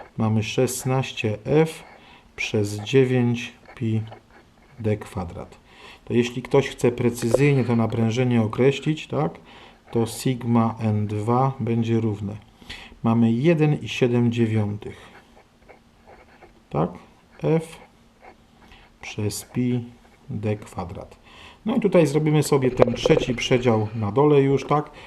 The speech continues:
Przepiszemy ten trzeci przedział i dla tego trzeciego przedziału wyznaczymy siłę wewnętrzną i naprężenie wewnętrzne. Przestawię nieco kamerę. Y trzy zmienia się od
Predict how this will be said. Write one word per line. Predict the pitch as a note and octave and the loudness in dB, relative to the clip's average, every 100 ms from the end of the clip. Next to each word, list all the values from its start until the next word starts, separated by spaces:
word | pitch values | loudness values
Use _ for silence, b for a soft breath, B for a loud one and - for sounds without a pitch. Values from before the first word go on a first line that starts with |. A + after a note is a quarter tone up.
| B - | B -6
Przepiszemy | C3 B2 B2+ C3 A#2+ | -4 -2 -2 -2 0
ten | A#2 A2 | -2 -4
trzeci | A2 A#2+ - | -4 -8 -8
przedział | A2+ D#3 D3 C#3 A#2+ | -8 -6 -2 -2 -2
i | |
dla | A#2+ | -2
tego | B2+ A#2 A#2 | -2 -4 -6
trzeciego | G#2 B2+ A#2 A2 | -4 -4 -4 -4
przedziału | - G2+ A2+ A#2+ A#2+ B B B | -8 -2 2 2 0 B B B
wyznaczymy | A2 A#2 A2+ G#2 A2 G#2 | 0 2 2 0 0 0
siłę | - D#3 D3+ C3 | -2 2 2 4
wewnętrzną | B2+ A#2+ B2 A#2+ A#2+ A#2 A#2 | 2 0 -2 -2 0 0 2
i | A#2+ | 2
naprężenie | A2 A2 G#2+ G#2 A2 A2 G#2+ - _ - | 2 2 0 4 4 4 2 -4 _ -6
wewnętrzne. | G#2+ G2 G2+ F#2+ G2+ - - - B B B B B B B - - - - - | -2 0 0 -4 -6 -10 -16 -16 B B B B B B B -2 0 4 2 2
Przestawię | - G#2+ A#2 G#2+ G#2 | -2 -2 -2 -2 -2
nieco | G2+ G2 G2+ | -2 -4 -8
kamerę. | - G#2+ C3 D3+ D#3+ D#3+ B B B - - - - - - - | -4 2 2 4 2 -2 B B B -2 -4 -20 -20 -16 -12 -4
Y | A#2+ A#2 G#2+ - - | 0 2 2 -2 -12
trzy | - - A2 - B B B B A2+ | -10 -4 -4 -4 B B B B -4
zmienia | A2 A2+ A2+ G#2 G2+ G2 | 2 4 6 4 2 -4
się | - G2+ - - - - | -6 -8 -8 -18 -18 2
od | B2+ C3 - | 4 4 -2